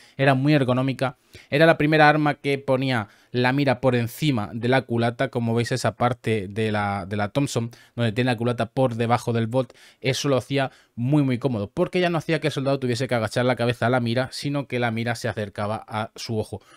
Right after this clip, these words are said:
lo cual era muy cómodo para ellos. Así que yo os digo que quizás para mí es una de las mejores armas en el juego. En el juego lo mejor es un poco random porque metes cholazos a tomar por culo. Pero si es un arma que tanto de cadera como cara a cara es muy buena.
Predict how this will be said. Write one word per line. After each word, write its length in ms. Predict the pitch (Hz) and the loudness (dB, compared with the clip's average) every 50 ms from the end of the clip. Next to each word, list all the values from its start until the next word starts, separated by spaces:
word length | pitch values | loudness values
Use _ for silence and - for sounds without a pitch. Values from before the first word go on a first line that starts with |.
| _ _ | _ _
lo 140 | - 110 104 | -6 -6 -4
cual 160 | 98 120 120 | -2 0 0
era 220 | 120 117 131 131 - | 0 0 -2 -2 -4
muy 280 | - 120 123 139 139 127 | -4 -4 -2 -2 -2 -2
cómodo 340 | 110 113 104 104 101 98 95 | -2 -4 -6 -4 -6 -8 -8
para 280 | - 95 95 95 95 | -8 -10 -8 -8 -8
ellos. 260 | 98 98 95 95 - _ _ _ _ _ _ _ - | -8 -8 -8 -10 -12 _ _ _ _ _ _ _ -4
Así 260 | - 123 - 170 165 | -4 -2 -2 -2 0
que 280 | - 196 202 190 190 _ _ _ _ _ _ - | 2 2 0 0 -2 _ _ _ _ _ _ -8
yo 460 | - 120 151 160 165 170 147 - _ _ _ _ _ _ _ _ - | 0 4 6 6 6 6 4 2 _ _ _ _ _ _ _ _ -6
os 220 | - 127 123 113 | -2 -2 -2 0
digo 320 | 110 139 147 156 165 143 - | 0 0 0 0 0 -2 0
que 180 | - 139 123 | -2 -2 -2
quizás 400 | 123 - 117 - - 156 170 160 | -2 -4 -6 0 4 4 4 4
para 220 | - - 139 127 127 | 2 2 2 4 4
mí 160 | 131 139 147 | 2 0 0
es 140 | 147 - - | -2 -2 0
una 140 | 143 143 139 | 0 2 4
de 60 | 131 | 4
las 80 | 120 | 2
mejores 380 | 117 113 98 - 127 120 110 - | 2 0 -2 -2 -2 -2 -2 -2
armas 240 | 120 117 117 110 113 | -2 -2 -2 -2 -2
en 60 | 104 | -4
el 60 | 98 | -4
juego. 360 | 95 - - 104 92 85 78 _ _ - - _ - | -4 -4 -4 -6 -6 -6 -10 _ _ -20 -20 _ -4
En 280 | - 151 151 151 151 151 | -2 0 2 2 2 2
el 260 | 151 147 147 147 143 | 2 2 2 0 -2
juego 240 | - - 196 208 233 | 0 0 0 2 2
lo 80 | 214 | 2
mejor 400 | 175 151 123 - 143 147 156 156 | 2 0 0 2 2 2 4 4
es 180 | 139 135 131 - | 2 2 0 0
un 100 | 147 131 | -2 -2
poco 220 | - 147 - 127 | -2 0 2 2
random 360 | 110 113 120 123 135 139 139 | 2 2 2 2 2 0 -2
porque 280 | 123 - 113 110 - 110 | -2 -2 -4 -2 -2 -2
metes 260 | 104 110 107 - - | -2 -2 -2 -2 -2
cholazos 380 | - - 104 107 101 104 120 101 | -2 0 0 0 0 0 0 0
a 100 | 107 98 | -2 -2
tomar 260 | - 90 90 90 90 | -4 -6 -6 -8 -8
por 200 | - 92 85 - | -8 -10 -12 -10
culo. 240 | - 82 73 - - _ _ _ - - - - _ _ | -12 -16 -16 -16 -18 _ _ _ -20 -20 -20 -20 _ _
Pero 160 | - 139 139 139 | -2 0 0 2
si 100 | 139 165 | 2 0
es 60 | 165 | 0
un 120 | 175 165 | 2 2
arma 240 | 160 160 160 156 147 | 2 4 2 2 0
que 100 | - 127 | -2 -4
tanto 300 | 101 117 113 110 - 117 | -2 -2 -4 -2 -2 -2
de 100 | 110 110 | -2 0
cadera 440 | - 113 117 127 131 113 98 92 92 | 2 4 4 6 6 4 2 -2 -4
como 800 | - - 117 110 110 110 110 110 107 107 107 104 104 104 107 101 | -4 -2 -2 0 0 0 0 0 0 0 0 -2 -2 -2 -2 0
cara 160 | - 127 123 | 2 4 4
a 60 | 120 117 | 4 4
cara 280 | 120 117 120 139 - - | 4 2 2 0 0 -2
es 200 | 117 113 110 110 | -4 -4 -2 -2
muy 180 | 113 113 113 | 0 0 0
buena. 360 | 104 98 90 85 80 80 80 | 0 -2 -4 -6 -8 -12 -16